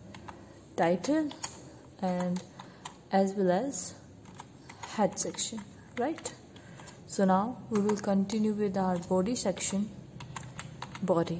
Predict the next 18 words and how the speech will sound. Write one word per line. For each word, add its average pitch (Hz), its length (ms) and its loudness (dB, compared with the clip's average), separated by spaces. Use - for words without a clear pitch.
जिसके 214 420 2
अंदर 220 260 6
मैं 214 200 6
अपना 214 280 2
एक 214 240 -2
background 202 460 2
भी 220 120 -2
दे 214 140 2
रही 214 220 -2
हूँ। 233 200 -2
Background 202 520 2
में 208 120 0
आप 196 340 0
बीजी 226 320 4
color 262 260 10
का 262 120 4
यूज़ 254 360 4
करेंगे, 247 460 8